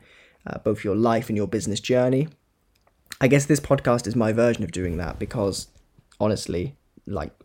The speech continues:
I, I can't make the business case for myself to do that,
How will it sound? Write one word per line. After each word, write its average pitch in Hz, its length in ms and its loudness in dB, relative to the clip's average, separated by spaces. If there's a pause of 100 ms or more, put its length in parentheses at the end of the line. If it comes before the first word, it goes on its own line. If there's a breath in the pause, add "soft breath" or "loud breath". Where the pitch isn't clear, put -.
(200)
I, 110 200 -4
I 104 100 -4
can't 107 300 -6
make 101 180 -2
the 113 60 -4
business 104 360 -2
case - 440 -4 (160)
for - 160 -4
myself 101 460 0
to - 80 -8
do 110 200 0
that, 127 260 0